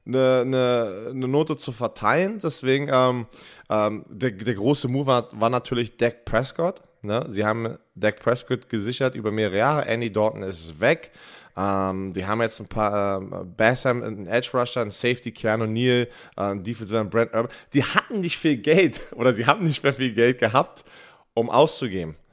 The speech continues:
Ne? Ähm, die haben ihre ganzen S-, das Roster ist schon stacked von oben bis unten. Deswegen war Dak Prescott die Priorität und alle anderen so ein paar kleine Key-of-Role-Spieler,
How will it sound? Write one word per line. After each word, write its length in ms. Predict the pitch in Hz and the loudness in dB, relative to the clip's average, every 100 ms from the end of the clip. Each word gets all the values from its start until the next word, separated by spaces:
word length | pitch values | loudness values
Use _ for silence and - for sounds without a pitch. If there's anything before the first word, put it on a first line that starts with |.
| _ _ | _ _
Ne? 260 | 92 117 151 - - | -2 -2 -2 -10 -8
Ähm, 680 | - 104 104 104 101 101 98 87 | 0 2 4 2 0 -6 -10 -6
die 180 | 104 | -2
haben 160 | 107 143 | 0 0
ihre 200 | 135 113 | 0 0
ganzen 240 | 131 131 | -2 -2
S-, 200 | 120 - - _ _ _ _ _ | -6 -10 -18 _ _ _ _ _
das 240 | 95 92 90 | -14 -10 -4
Roster 340 | 147 - 123 | -4 -2 0
ist 160 | 139 135 | 0 -2
schon 200 | 127 113 | -4 -6
stacked 680 | - - - 117 143 - | -8 -10 0 4 4 0
von 220 | - 120 | -6 -4
oben 220 | 104 131 143 | 0 0 2
bis 180 | 127 | -2
unten. 580 | - 139 147 - 113 143 - - | 0 -2 -2 -2 -6 -6 -8 -12
Deswegen 440 | - 95 95 113 104 | -10 -6 -2 -2 2
war 320 | 110 135 135 _ | 2 2 -2 _
Dak 340 | 87 110 110 | -4 -4 -4
Prescott 420 | - 131 135 143 117 | 0 0 0 -4 -4
die 100 | 117 | -6
Priorität 760 | - 120 113 - 147 180 - _ _ _ _ | -4 -2 -2 0 2 2 0 _ _ _ _
und 120 | 110 | -8
alle 220 | 110 110 107 | -2 2 2
anderen 280 | 117 127 | 2 0
so 80 | 110 | -2
ein 80 | 113 | -6
paar 200 | - 113 | 0 0
kleine 340 | - 117 113 110 | 0 -2 -2 -4
Key-of-Role-Spieler, 1200 | - 131 113 107 98 123 127 - 110 107 101 | -4 -2 0 -2 0 0 0 -4 0 2 2